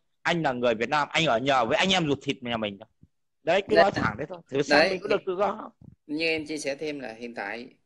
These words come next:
Speaker 2: là ngày lễ ba mươi tháng tư và một tháng năm. Anh thấy cái Nha Trang bây giờ là coi như là full phòng. Và khách Trung Quốc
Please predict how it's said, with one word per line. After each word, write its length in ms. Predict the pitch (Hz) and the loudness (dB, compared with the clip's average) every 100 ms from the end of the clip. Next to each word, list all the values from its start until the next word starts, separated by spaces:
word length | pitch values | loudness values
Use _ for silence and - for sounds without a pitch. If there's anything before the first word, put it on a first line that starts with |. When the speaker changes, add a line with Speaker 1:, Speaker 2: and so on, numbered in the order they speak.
| _ | _
Speaker 2:
là 220 | 107 107 | -12 -12
ngày 220 | 104 107 | -10 -10
lễ 220 | 98 104 | -6 -6
ba 120 | 139 131 | -6 -8
mươi 180 | 135 | -10
tháng 60 | 135 | -10
tư 140 | 135 113 | -10 -10
và 100 | 110 | -14
một 160 | 104 - | -16 -12
tháng 160 | 143 | -10
năm. 200 | 131 120 - _ _ - _ _ | -10 -12 -18 _ _ -20 _ _
Anh 160 | 131 | -8
thấy 140 | 127 165 | -4 -4
cái 80 | 165 | -4
Nha 160 | 135 | -4
Trang 400 | 123 131 123 120 _ _ _ _ _ _ _ _ | -4 -4 -4 -6 _ _ _ _ _ _ _ _
bây 120 | - 143 | 0 2
giờ 300 | 127 117 113 | 2 0 -2
là 120 | 107 | -6
coi 200 | - 135 | -8 -8
như 160 | 135 | -8
là 120 | 127 107 - | -10 -12 -8
full 180 | 151 135 | -8 -8
phòng. 300 | 135 110 98 _ _ _ _ _ _ _ _ | -14 -16 -18 _ _ _ _ _ _ _ _
Và 240 | - 220 214 | -2 0 -2
khách 520 | - 214 220 _ - | -6 -10 -10 _ -8
Trung 220 | 165 151 | -6 -4
Quốc 280 | 214 - | -6 -8